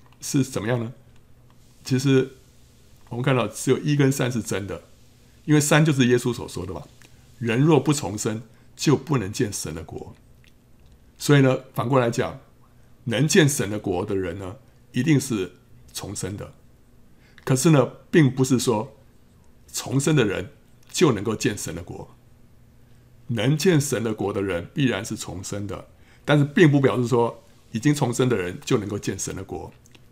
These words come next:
这是两个不同的、不同的逻辑，对不对啊？所以我们要知道说，不是一个重生得救的人就能够见神的国。主耶稣在这边没有没有说重生得救人都能够进，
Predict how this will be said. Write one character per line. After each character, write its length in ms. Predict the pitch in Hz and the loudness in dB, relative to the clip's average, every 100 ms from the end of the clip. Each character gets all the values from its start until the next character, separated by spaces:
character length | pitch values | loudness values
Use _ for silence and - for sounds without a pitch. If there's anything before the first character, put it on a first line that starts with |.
| _ | _
这 120 | - 143 | -2 2
是 100 | 135 | 2
两 140 | 90 | 0
个 80 | 98 | -6
不 180 | - 135 | -6 -8
同 280 | - 92 98 | -6 -8 -6
的、 300 | 92 92 - - _ - _ - - - | -8 -8 -16 -20 _ -20 _ -20 -20 -8
不 120 | 151 | -4
同 160 | 123 95 | -4 -4
的 80 | |
逻 200 | 95 90 | -6 -6
辑， 220 | - - 131 | -8 -12 -14
对 140 | - | -12
不 60 | 95 | -10
对 80 | |
啊？ 180 | 92 90 - - - - _ _ - | -10 -12 -14 -20 -20 -20 _ _ -10
所 160 | - 156 | 2 4
以 20 | |
我 160 | 123 | 6
们 220 | 127 143 - - - | 4 0 -2 -20 -4
要 160 | 156 135 | 2 2
知 100 | 135 | 4
道 140 | 120 | 2
说， 320 | 107 117 123 - - - | 2 -2 -4 -16 -20 -6
不 100 | 156 | -2
是 140 | 165 151 | 2 4
一 40 | |
个 80 | 127 | 4
重 200 | 113 117 | 2 2
生 160 | 127 131 | 2 2
得 180 | 104 | -2
救 140 | 107 123 | 0 -2
的 120 | 107 | -2
人 140 | 90 | -6
就 180 | 101 120 | -6 -6
能 80 | 95 | -6
够 120 | 95 | -8
见 240 | 95 110 90 | -8 -8 -10
神 260 | - 95 | -12 -12
的 80 | 85 | -12
国。 300 | 90 82 85 - - - _ | -12 -16 -16 -20 -20 -20 _
主 120 | - 127 | -2 0
耶 60 | |
稣 140 | 143 156 | 4 6
在 120 | 151 | 6
这 100 | 143 | 6
边 100 | 135 | 4
没 120 | 131 | 4
有 260 | 104 92 - - - 120 | 2 -4 -14 -20 -10 0
没 120 | 147 | 2
有 120 | 95 | 2
说 380 | - 107 - - | -2 -4 -4 -10
重 180 | - 113 | -10 -4
生 100 | 127 | -2
得 140 | 131 104 | -2 -2
救 160 | 117 | -2
人 120 | 90 - - - - | -4 -8 -16 -20 0
都 140 | 151 139 | 4 6
能 100 | 110 | 4
够 100 | 104 | -2
进， 240 | 117 | -4